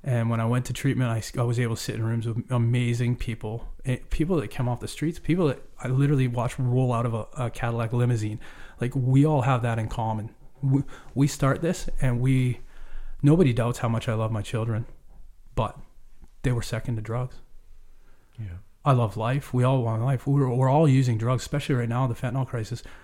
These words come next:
Speaker 1: We're all using drugs, and we're saying, we're rolling the dice. Like, I might die.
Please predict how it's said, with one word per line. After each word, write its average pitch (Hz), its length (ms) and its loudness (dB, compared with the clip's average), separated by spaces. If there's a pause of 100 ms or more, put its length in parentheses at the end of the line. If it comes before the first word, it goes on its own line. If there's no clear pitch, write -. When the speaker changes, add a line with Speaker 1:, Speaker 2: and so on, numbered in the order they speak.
(140)
Speaker 1:
We're 127 100 2
all 180 100 6
using 175 240 6
drugs, 113 460 -2 (840)
and 127 100 0
we're 127 80 2
saying, 127 320 -4
we're 139 100 4
rolling 135 300 2
the 107 80 -4
dice. 123 380 -6
Like, 120 100 -8 (140)
I 175 100 0
might 151 220 0
die. 107 340 -6